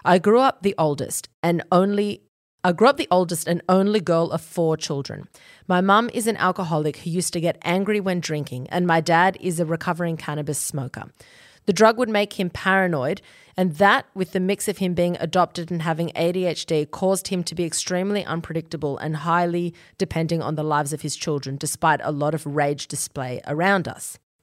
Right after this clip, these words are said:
As an adult, I chose to distance myself from both my parents from the age of sixteen and have had years of therapy. I've been diagnosed with O C D and anxiety. I'd finally worked through my anger towards them and what I went through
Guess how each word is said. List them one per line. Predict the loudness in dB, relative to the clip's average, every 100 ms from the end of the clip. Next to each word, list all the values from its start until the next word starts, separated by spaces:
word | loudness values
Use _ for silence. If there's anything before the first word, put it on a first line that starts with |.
| _
As | 0 0
an | 2
adult, | 2 4 4 0 _ _ -4
I | -4
chose | 2 2 2
to | 0
distance | -4 -4 -2 -6 -4
myself | -6 -2 -2 -2
from | -4 0
both | -2 0
my | -4
parents | -4 -4 -2 -4 -6
from | -4
the | -2 -2
age | -4
of | -4
sixteen | -4 -6 -6 -6 -4 -4 -8 -12 -6
and | -4
have | -4 -4
had | -6 -4
years | -4 2 2 0
of | -2
therapy. | -2 -2 -4 -10 -14 -20 -20 -4
I've | 0 2
been | 2
diagnosed | 4 6 4 2 -2 -2
with | -4
O | 0 0
C | 0 -2
D | -2 -4 -4
and | -4 -4
anxiety. | -4 -4 -4 -6 -10 -16 _ _ -12 -2
I'd | -2
finally | 2 4 4 0
worked | 2 2 2 0
through | -4 0
my | 0
anger | 0 0 0
towards | -2 -2 -2 -2 -4
them | -6 -6 _ _ _ _ _ _
and | -4 2
what | 2 2
I |
went | 2 2 -2
through | -2 -2